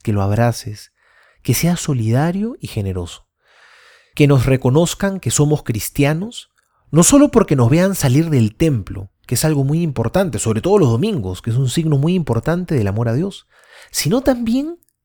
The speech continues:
que nos reconozcan como cristianos por cuánto amamos a nuestros hermanos, por la misericordia con la que vivimos en nuestras vidas.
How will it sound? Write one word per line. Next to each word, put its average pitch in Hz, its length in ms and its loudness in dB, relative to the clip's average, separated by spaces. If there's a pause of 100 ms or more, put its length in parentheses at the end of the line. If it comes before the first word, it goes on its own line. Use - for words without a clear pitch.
(100)
que 120 100 -4
nos 113 120 0
reconozcan 151 520 -4
como 123 180 -2
cristianos 160 680 -6 (320)
por - 240 -4
cuánto 226 580 -4
amamos 139 500 -6
a 131 60 -6
nuestros - 400 -10
hermanos, 98 540 -8 (420)
por 160 160 6
la 151 80 8
misericordia 196 720 4
con 143 140 0
la 120 100 2
que 110 140 -2
vivimos 107 420 -2
en 92 100 -8
nuestras 85 360 -10
vidas. - 500 -16